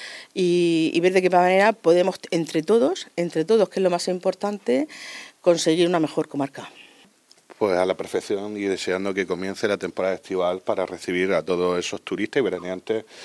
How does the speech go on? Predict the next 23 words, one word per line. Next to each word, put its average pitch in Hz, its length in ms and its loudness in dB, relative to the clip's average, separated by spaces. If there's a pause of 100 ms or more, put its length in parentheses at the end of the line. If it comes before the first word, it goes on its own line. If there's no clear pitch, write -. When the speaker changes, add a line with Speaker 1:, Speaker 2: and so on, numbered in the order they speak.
(280)
Speaker 2:
que - 140 -4
cada 95 200 8
año 101 180 0
visitan 90 380 -4
nuestra 90 220 -6
localidad, 85 460 -2
¿no? 101 220 -8
En 90 80 -10
ese - 200 -10
sentido, 110 640 2
el 92 140 -2
primer, 95 500 -2 (560)
eh, 92 600 0
frente 117 540 2
es - 160 -8
la 87 100 -8
Semana, 87 680 -10 (160)
eh, 87 440 -8
Santa, 127 460 2
que 127 60 -2
en 85 120 -8
nuestro 82 240 -10
caso 87 420 -2